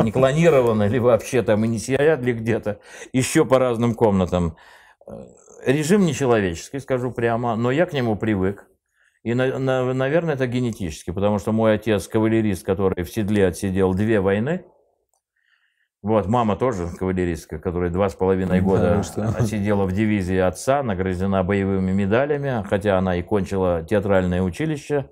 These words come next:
Speaker 1: э, институт, вернее, театральный институт, и работала в театре у Акимова, снималась в кино. Но во время войны она ушла добровольцем.
Speaker 2: Комедии будущий театр.
Speaker 1: Да.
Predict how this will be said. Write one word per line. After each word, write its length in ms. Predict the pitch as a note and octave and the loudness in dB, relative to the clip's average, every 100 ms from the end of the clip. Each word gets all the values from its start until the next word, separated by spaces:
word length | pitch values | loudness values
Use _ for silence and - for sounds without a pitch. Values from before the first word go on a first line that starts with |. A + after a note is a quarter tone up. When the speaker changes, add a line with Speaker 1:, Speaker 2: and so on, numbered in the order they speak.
| - - - | -20 -18 -2
Speaker 1:
э, 160 | A2 | 0
институт, 500 | A2 A2 C#3 B2 F#2+ | 2 -2 -2 -2 -2
вернее, 280 | F2+ F#2 F2+ | 0 0 -2
театральный 480 | E2 F#2+ G#2+ G#2 G#2 | 0 2 2 2 0
институт, 420 | G2+ B2 B2 D3 | -2 -6 -6 0
и 40 | B2 | 2
работала 460 | A2 A#2 A#2 A2 | 2 2 2 -2
в 60 | F2+ | 0
театре 300 | A2+ G2 G#2+ | 0 0 0
у 40 | |
Акимова, 440 | G#2+ G#2+ F2 C#2 C2 | 0 0 -6 -6 -10
снималась 500 | F2+ F#2+ F2+ F2 - | -6 -4 -2 -4 -8
в 20 | |
кино. 440 | G#2+ C3+ F#3 F3+ _ _ _ _ A2 | -8 -4 -4 -6 _ _ _ _ -2
Но 60 | |
во 100 | G#2+ | 2
время 240 | A#2 B2 A2 | 2 0 0
войны 280 | A#2 C3 | 0 0
она 200 | D#3+ A#2 | -2 -2
ушла 240 | A2+ A#2 A2+ | -2 -2 0
добровольцем. 580 | A2 A2 A2 F#2+ E2 A2 | 0 2 2 0 0 -2
Speaker 2:
Комедии 360 | A2 G2+ F#2+ | -2 -2 -2
будущий 380 | F#2 F#2+ F2+ - | -4 -6 -8 -12
театр. 220 | - F#2+ | -10 -4
Speaker 1:
Да. 360 | G#2+ G2+ F2+ | 2 2 2